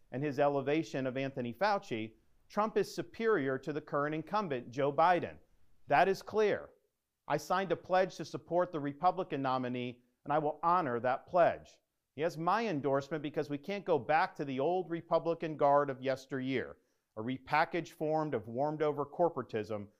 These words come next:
that Nikki Haley represents. The days of putting Americans last, of kowtowing to large corporations, of caving to woke o-, uh, ideology are over. I thank all of our passionate supporters who have stood by us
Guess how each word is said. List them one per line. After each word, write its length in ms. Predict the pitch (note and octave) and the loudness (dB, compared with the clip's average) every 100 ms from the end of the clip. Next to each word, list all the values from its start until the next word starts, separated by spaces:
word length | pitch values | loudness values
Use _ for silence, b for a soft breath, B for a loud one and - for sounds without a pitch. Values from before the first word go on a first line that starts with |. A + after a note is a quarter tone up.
| _ - | _ -6
that 100 | C3 | -4
Nikki 300 | C#3 C#3 B2+ | -4 -4 -6
Haley 380 | A#2+ C3 A2+ A2 | -2 -2 -2 -2
represents. 800 | G#2 G2+ G2+ F#2+ G2 D#2 - _ _ _ _ | -4 -4 -8 -6 -8 -8 -20 _ _ _ _
The 60 | A2+ | -2
days 340 | C#3+ E3 F#3+ | 2 2 0
of 160 | D#3+ - | -6 -2
putting 220 | D3+ D3 | -2 0
Americans 560 | A#2 C3 D3 D#3 D#3 | 0 0 0 -4 -8
last, 480 | C3 A#2+ A2+ A2 - _ _ - | 0 4 4 2 -4 _ _ -14
of 140 | A#2+ | -14
kowtowing 640 | - C#3+ D#3+ D#3+ E3 D#3 D3+ | -2 2 2 2 0 0 0
to 60 | |
large 400 | B2 B2+ C#3 C#3 | 0 4 2 0
corporations, 840 | - D3 C#3+ C#3+ B2+ A2+ - A2 G#2+ _ _ | -4 -4 -2 0 0 0 -4 -8 -8 _ _
of 200 | B2+ A2 | -10 -10
caving 480 | - D#3 D3+ D#3 D#3 | -6 -4 -2 -2 -6
to 120 | D#3 | -6
woke 320 | B2 C3 C3+ | -2 0 0
o-, 200 | C#3 C3+ D3+ | 0 -2 0
uh, 200 | C#3+ C#3+ | 0 0
ideology 840 | C#3 C#3+ B2+ A#2 A2 G#2 A2 G#2 _ _ _ - | 0 0 2 2 0 -4 -8 -8 _ _ _ 2
are 340 | C3 B2+ B2+ - - | 6 8 6 -2 -2
over. 440 | C3+ B2+ F#2 D2+ - _ _ _ _ _ | 0 0 -2 -10 -14 _ _ _ _ _
I 60 | G#2 | -14
thank 300 | - E3 F3 | -2 -2 4
all 160 | E3+ E3+ | 4 6
of 100 | D#3+ | 4
our 120 | D3 | 4
passionate 540 | - D#3 D#3 E3 C#3+ | 2 0 0 -2 -8
supporters 680 | - C#3+ - F3 D3+ G2 - - _ - | -8 -8 0 2 2 -2 -6 -18 _ -8
who 60 | |
have 100 | A#2+ | -8
stood 300 | - D3 C3+ | -2 -2 0
by 260 | C3+ D3 D#3+ | 4 4 4
us 240 | D#3+ - | 2 0